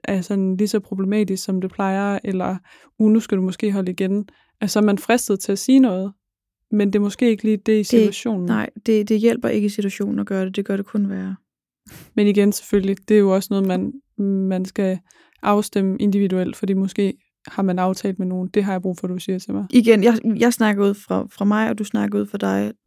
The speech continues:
Speaker 2: og
Speaker 1: Mm.
Speaker 2: der er jo, der er jo andre, der sidder med en anden opfattelse og et andet behov for, hvad der skal gøres.
Speaker 1: Men vi støtter fuldt ud, øh, teorien om, man ikke skal kommentere på
Speaker 2: På folks spisning.
Speaker 1: Jep.
Speaker 2: Så har der,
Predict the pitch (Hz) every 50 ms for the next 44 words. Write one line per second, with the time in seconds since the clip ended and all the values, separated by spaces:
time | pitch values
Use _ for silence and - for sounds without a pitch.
0 | _ _ - 190 220 226 220 214 208 208 208 208 - - 208 202 196 196 196 -
1 | - - _ _ _ _ _ - 208 196 196 190 190 190 190 208 208 202 202 190
2 | - - 208 202 202 202 202 208 - 208 202 196 190 190 190 190 190 190 - -
3 | 196 196 196 - - - - - 185 185 190 185 196 202 202 - 196 - 202 202
4 | 226 240 - 220 196 185 180 196 - - - - - - - 208 - - - _
5 | _ _ _ _ - - - _ - 226 214 208 202 202 - - 233 233 226 214
6 | - - 220 202 196 202 202 196 196 196 - - 196 196 190 185 185 185 190 202
7 | 214 214 _ _ _ - - - 208 208 214 208 196 190 190 190 190 190 196 196
8 | - - - 190 - 196 185 185 190 - 196 190 180 185 190 - - - 202 190
9 | 196 202 202 202 202 - - - _ _ _ - - - 185 190 202 - - -
10 | - - - - - 202 196 - - 196 185 - - - - 220 208 202 - _
11 | _ _ _ _ - - - - _ _ _ _ _ _ _ _ _ _ _ -
12 | - 254 247 240 226 220 220 214 208 202